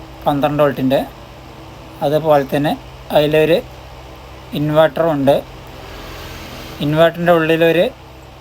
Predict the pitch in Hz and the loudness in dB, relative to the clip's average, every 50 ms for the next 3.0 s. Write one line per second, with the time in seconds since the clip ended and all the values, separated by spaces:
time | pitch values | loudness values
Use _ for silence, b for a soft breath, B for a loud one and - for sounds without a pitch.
0 | - - - - - 156 143 143 143 156 156 160 156 160 - - - - - - | -20 -20 -16 -4 -2 0 0 2 0 0 2 0 0 0 -4 -12 -16 -18 -14 -4
1 | - 151 151 147 135 156 139 143 156 - 131 139 - - 147 139 143 143 147 147 | 0 2 2 2 2 0 0 2 2 0 0 -2 0 2 2 4 4 2 0 -2
2 | 143 131 156 151 156 151 147 135 139 135 131 127 - 147 143 143 135 127 120 135 | -4 -4 -4 -4 -4 -2 -2 0 2 2 0 0 -2 -2 -2 0 0 -2 -2 -2